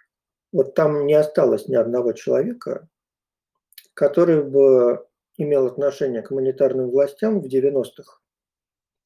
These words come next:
А девяностые годы, середина девяностых, это был последний раз, когда Федрезерв был озабочен инфляцией.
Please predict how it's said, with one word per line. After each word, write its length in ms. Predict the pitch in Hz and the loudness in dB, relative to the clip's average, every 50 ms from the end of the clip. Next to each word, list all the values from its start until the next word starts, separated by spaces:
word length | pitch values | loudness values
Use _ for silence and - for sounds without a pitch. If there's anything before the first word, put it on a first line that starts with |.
| _ _ _ - | _ _ _ -6
А 500 | - 135 135 131 127 123 123 123 - - _ _ _ _ _ _ _ _ _ _ _ _ _ _ | -4 -2 0 0 0 -2 -4 -6 -8 -14 _ _ _ _ _ _ _ _ _ _ _ _ _ _
девяностые 640 | - 151 147 147 147 151 156 147 - - - 139 135 | -12 -8 -4 -4 -2 -2 -2 -4 -4 -2 0 0 0
годы, 240 | 139 233 285 196 151 | 2 0 -4 -4 -4
середина 640 | - - 156 156 180 165 147 143 127 107 - - _ _ _ - | -6 -4 -2 -2 -2 -2 -2 -4 -6 -6 -6 -14 _ _ _ -8
девяностых, 540 | - 131 123 117 113 - - - - - - _ _ _ _ _ _ _ _ _ | -4 -4 -2 -4 -4 -10 -14 -18 -20 -20 -20 _ _ _ _ _ _ _ _ _
это 160 | - 175 202 214 | -8 -4 -2 0
был 180 | 185 208 208 | 0 0 0
последний 480 | 208 196 170 - - 165 170 170 160 151 | 0 -2 -4 -2 0 -2 0 0 0 0
раз, 200 | 147 180 202 - | 0 0 0 -2
когда 580 | - - 123 123 123 131 139 151 156 156 156 - _ _ - _ _ _ _ 466 403 - _ _ _ _ _ | -2 -4 -4 0 2 2 4 4 2 0 -4 -10 _ _ -20 _ _ _ _ -20 -20 -20 _ _ _ _ _
Федрезерв 840 | _ - - 143 135 - - 135 135 131 123 127 156 185 190 185 - - | _ -2 0 0 0 -2 -4 -4 -2 -2 -2 0 -2 -2 -2 -4 -8 -4
был 220 | 143 135 139 151 | 0 2 2 2
озабочен 520 | 143 127 120 113 110 127 127 - - 127 | 2 2 2 2 2 0 -2 -2 -4 -6
инфляцией. 680 | 123 117 - - 113 110 - - - - - - _ _ | -6 -6 -8 -10 -12 -12 -12 -12 -14 -16 -16 -16 _ _